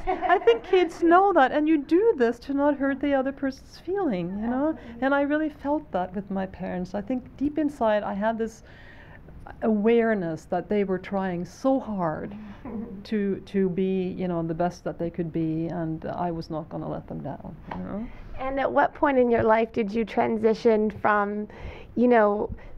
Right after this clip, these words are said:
Speaker 2: wanting what all the other kids have to seeing them as, like, because they are super cool.
Speaker 1: Yeah.
Speaker 2: So at what point did you see them as hip as they are?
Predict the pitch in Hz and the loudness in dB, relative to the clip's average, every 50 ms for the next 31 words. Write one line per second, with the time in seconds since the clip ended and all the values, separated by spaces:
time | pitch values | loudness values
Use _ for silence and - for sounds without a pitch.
0 | - - - - - 240 233 240 226 226 233 226 220 220 214 214 214 - 220 220 | -12 -12 -10 -8 -2 2 6 6 8 8 8 6 6 6 8 6 8 8 6 6
1 | - 226 226 226 226 220 - 233 220 214 - 226 214 208 208 196 - 226 220 - | 6 6 6 6 4 4 2 2 0 2 4 4 4 4 4 2 2 2 2 2
2 | - - - - 254 240 240 240 233 220 220 214 202 208 208 214 214 196 208 208 | 0 -2 0 2 6 6 8 8 6 6 4 2 2 2 0 0 0 0 2 4
3 | 208 202 208 - - - - - - - - - - 262 220 226 214 208 - - | 4 4 2 0 -6 -18 -20 -12 -6 -6 -2 2 2 4 6 6 6 6 6 8
4 | 226 220 208 214 196 - - - 233 214 - - - - - - 208 - - - | 6 6 6 4 2 -2 -2 0 2 2 2 0 0 0 2 4 4 6 6 6
5 | - 220 - 233 240 208 185 190 240 214 220 - - - - 247 226 254 - - | 4 2 -2 -6 -12 -6 2 4 6 6 6 6 4 2 0 2 0 0 0 0
6 | 226 202 220 220 202 - 226 214 226 220 220 226 233 214 - - - - - - | 0 0 0 -2 0 2 2 4 4 4 4 4 2 0 0 -4 -14 -20 -18 -6
7 | - - 240 - - 214 208 202 208 202 190 190 202 202 196 196 220 202 196 | 0 0 2 4 4 4 4 4 4 6 6 8 8 8 8 8 6 4 0